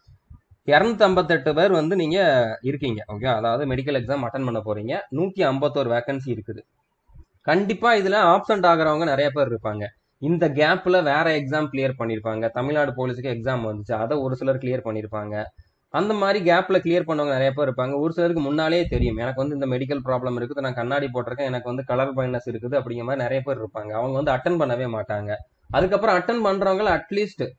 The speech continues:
நூறு பேர் attend பண்ணா, அதுல வந்து அஞ்சுல இருந்து பத்து பேர் வந்து reject ஆவாங்க. ஓகேவா? So, அந்த மாதிரிலாம் பாக்குறப்ப கண்டிப்பா ஒரு ஐம்பது பேர் வந்து extra இருக்கிறதுக்கு வாய்ப்பு இருக்குது. நூத்தம்பத்தோரு வேகன்சினா, இருநூறு பேர்கிட்ட வந்து இதுல இருக்கிறதுக்கு வாய்ப்பு இருக்குது. So, ஒரு ஐம்பது பேர்கிட்ட rejection ஆவாங்க.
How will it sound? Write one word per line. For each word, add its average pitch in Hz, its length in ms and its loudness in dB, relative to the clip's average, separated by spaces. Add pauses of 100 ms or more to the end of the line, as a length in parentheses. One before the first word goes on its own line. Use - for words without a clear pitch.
(160)
நூறு 160 300 0
பேர் 202 140 0
attend 175 320 2
பண்ணா, 156 260 0
அதுல 160 220 0
வந்து 143 260 0
அஞ்சுல 151 300 0
இருந்து 156 220 0
பத்து 175 260 -2
பேர் 147 120 -2
வந்து 135 200 -2
reject 131 300 -4
ஆவாங்க. 110 360 -2 (440)
ஓகேவா? 139 240 4
So, 127 160 0
அந்த 151 220 2
மாதிரிலாம் 175 420 4
பாக்குறப்ப 143 500 2
கண்டிப்பா 175 440 -2
ஒரு 175 180 2
ஐம்பது 180 440 0
பேர் 185 160 2
வந்து 170 220 -2
extra 139 280 0
இருக்கிறதுக்கு 123 340 -2
வாய்ப்பு 107 220 -4
இருக்குது. 101 220 -10
நூத்தம்பத்தோரு 131 600 -2
வேகன்சினா, 135 520 -4 (320)
இருநூறு 139 440 -2
பேர்கிட்ட 151 380 0
வந்து 139 300 -2 (360)
இதுல 139 120 0
இருக்கிறதுக்கு 151 480 0
வாய்ப்பு 127 200 -2
இருக்குது. 147 240 -4
So, 165 140 0
ஒரு 139 120 4
ஐம்பது 165 320 2
பேர்கிட்ட 170 360 0
rejection 139 440 -4
ஆவாங்க. 110 360 -4